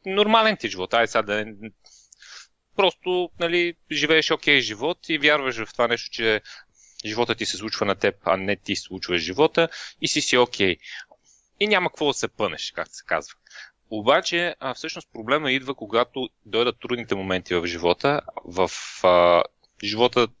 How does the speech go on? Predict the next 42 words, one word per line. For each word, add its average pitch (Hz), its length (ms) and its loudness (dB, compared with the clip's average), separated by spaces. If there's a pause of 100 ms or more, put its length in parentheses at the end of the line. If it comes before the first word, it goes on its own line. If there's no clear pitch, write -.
на 101 140 -2
всеки 117 320 0
е 107 100 6
на 98 140 2
някакви 98 320 -2
цикли - 460 -10
и 123 160 -8
винаги 110 300 -2
има 101 500 2 (180)
трудни 104 300 2
моменти. 87 600 -4 (800)
И 113 160 2
тогава, 135 840 4 (100)
м, 120 220 -16
когато 127 440 -2
вярваш, 123 320 0
че - 140 -8
живота 98 340 -8
ти - 80 -20
се - 100 -18
случва - 280 -12
на 90 80 -8
теб - 180 -6 (220)
и 101 100 -8
ти 101 120 -4
се - 120 -10
случват - 360 0
наистина 92 640 0 (520)
тежки - 320 -2
неща, 80 460 -2 (420)
а-, - 60 -8 (180)
ама 98 200 2
не 95 100 0
говоря, 110 380 4
нали, 104 220 0
че - 160 -8
си - 120 -10
си - 120 -10
издраскал 98 480 -2
новия 87 500 -2
iPhone 90 500 -2
или, 80 260 -2